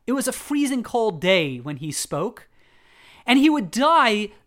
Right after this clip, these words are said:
a little bit more than thirty days into his office, and Tyler would take over as president.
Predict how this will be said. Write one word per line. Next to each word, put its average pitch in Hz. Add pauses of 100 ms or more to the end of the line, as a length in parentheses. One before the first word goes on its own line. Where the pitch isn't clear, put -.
a -
little 311
bit 311
more 262
than 214
thirty 294
days 233
into 196
his 185
office, 160
and 233
Tyler 311
would 233
take 233
over 240
as 196
president. 170